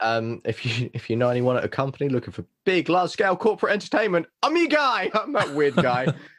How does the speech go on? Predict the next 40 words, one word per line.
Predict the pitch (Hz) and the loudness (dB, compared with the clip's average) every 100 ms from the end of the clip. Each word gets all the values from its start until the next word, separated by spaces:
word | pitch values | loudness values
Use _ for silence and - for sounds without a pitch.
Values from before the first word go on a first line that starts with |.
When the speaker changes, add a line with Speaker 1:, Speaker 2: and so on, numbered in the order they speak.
| - | -4
Speaker 1:
Um, | 139 139 143 165 147 | -2 -2 -4 -10 -4
w | 175 180 | -2 0
w | 160 139 | -2 -2
w | 135 135 127 | -2 -2 -2
dot | 120 107 - | 0 0 -2
ashley | 117 131 - - 127 131 - | -4 -4 -8 -8 -6 -6 -4
green | 117 107 110 - | -2 0 -2 -6
official | - - 127 - 117 | -4 -2 -2 -2 -2
dot | 104 90 | -2 -2
com | - 104 95 - | -4 -4 -4 -2
is | 98 90 | -2 -2
me. | 110 107 107 104 - - - | 0 2 0 -2 -16 -20 -10
If | 107 | -2
you | 117 | 0
wanna | 120 123 | 0 0
find | - 120 110 | 0 -2 0
me | 110 | 0
on | 101 | -2
social | 98 - 117 - | -2 -2 -2 -2
medias, | 110 110 110 113 113 - | -2 0 0 0 0 -4
you | 90 | -8
can | 95 | -10
find | - 110 101 | -4 -4 -2
me | 101 | -2
on | 101 | -2
Instagram | 113 117 - 117 110 120 | -2 -6 -2 -4 -2 -4
at | 117 - | -6 -8
Green | - 107 101 | -2 -2 0
Mind | 104 117 107 | -2 -2 -2
Reader. | 104 101 98 - - - _ - | -2 0 -2 -6 -20 -20 _ -4
Basically, | 160 - 123 110 107 101 - | -2 -4 -4 -2 0 -2 -2
just | 135 127 - | -2 -2 -4
search | 110 101 - - | -2 -2 -4 -6
Ashley | 113 113 - 120 113 113 | -6 -6 -8 -4 -2 -4
Green | - 110 101 98 95 | -4 -4 -2 -4 -6
Mind | 98 98 95 87 | -2 -2 -2 -2
Reader | 92 90 | -2 -2
wherever | 85 123 113 95 | 0 0 0 -4
you | 87 | -4
go. | 82 87 | -2 -2